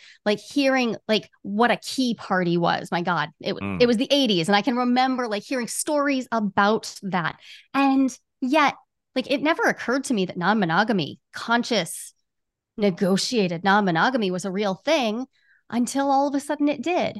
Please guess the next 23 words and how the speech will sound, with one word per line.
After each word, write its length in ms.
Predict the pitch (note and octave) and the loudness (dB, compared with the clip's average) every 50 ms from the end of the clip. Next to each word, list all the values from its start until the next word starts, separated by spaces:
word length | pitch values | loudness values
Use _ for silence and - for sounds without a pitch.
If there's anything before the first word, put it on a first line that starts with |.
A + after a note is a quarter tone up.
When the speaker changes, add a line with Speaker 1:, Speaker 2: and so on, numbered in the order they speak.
| - _ | -4 _
Speaker 1:
And 260 | B3+ C4+ C4+ B3+ B3 | 4 6 6 6 4
when 300 | C4 C#4 D4+ F4 F#4 F4+ | 2 2 2 0 0 0
you 240 | D#4+ C#4 C4+ C4 B3 | 0 -2 -2 -2 -4
experience 800 | B3 - - - - - C#4+ E4 F4 D4+ A#3+ G#3+ G3 G3 - | -6 -8 -12 -14 -10 -6 -4 -2 -2 0 0 0 0 0 0
that 440 | - G#3 G3+ G3+ G3 - - - - - _ _ _ _ | 2 2 2 2 0 -2 -6 -10 -14 -14 _ _ _ _
awareness, 920 | - G#3+ G#3 F#3+ G#3+ A#3+ C#4 E4 F#4 D#4+ G#3 - - F3 - - - - - _ | 2 4 4 6 6 6 6 6 4 4 2 0 -2 -6 -8 -10 -12 -14 -14 _
you 180 | - A3+ B3 D4 | 0 2 2 2
can't 300 | D4 - - F#4 F#4+ F#4+ | 2 2 0 0 0 2
not 200 | C#4 D4 D4 - | 0 0 0 2
know 220 | A#3 A3+ B3 C4 A3+ | 2 2 4 4 2
it 80 | - - | 0 0
anymore. 500 | F#3 F#3 F3 F3 E3 - - - - - _ - - - - - - | 0 0 0 0 -2 -4 -6 -8 -10 -12 _ -20 -20 -20 -20 -20 -2
So 460 | - C4 A#3+ A3 G#3+ G#3 G3+ F#3+ - _ _ _ _ | 2 4 6 6 6 4 2 0 -4 _ _ _ _
now 340 | - G#3+ A3 A#3 C4 C#4+ C4+ | 2 4 4 6 6 4 4
the 120 | A3 A3 | 2 0
question 380 | - - G#3 G3 - - A3 G3+ | 0 0 0 0 0 -4 -4 -4
becomes, 520 | G3 G3+ - G#3+ G#3+ G3 G3 F#3+ F#3 - - _ _ _ _ _ _ | -4 -4 -2 -2 0 0 0 0 -2 -4 -10 _ _ _ _ _ _
can 340 | - - A3 B3+ B3+ B3+ B3+ | -14 -6 -2 0 0 2 2
I 480 | B3+ A#3+ A#3 A3+ A3 G#3+ G#3+ G#3+ A3+ - _ _ _ _ _ _ _ | 2 2 0 2 2 0 0 -2 -4 -10 _ _ _ _ _ _ _
actively 720 | - A3+ A3+ A#3+ B3+ - - C#4+ C4 A3+ G#3+ G#3 A3 G3+ G3+ | 0 2 2 2 2 0 0 0 0 0 0 -2 0 0 2
engage 680 | G3+ G3 F#3+ E3 G3 G3+ A3+ B3+ B3 A3+ F#3+ - - - _ | 2 0 0 0 0 0 0 0 -2 -4 -4 -6 -8 -8 _
in 400 | G#3 G3 G3 G3 G3 G3 F#3+ F#3+ - _ _ _ - | -2 0 0 0 2 0 0 -2 -4 _ _ _ -2
an 140 | G#3+ A3 | -2 -2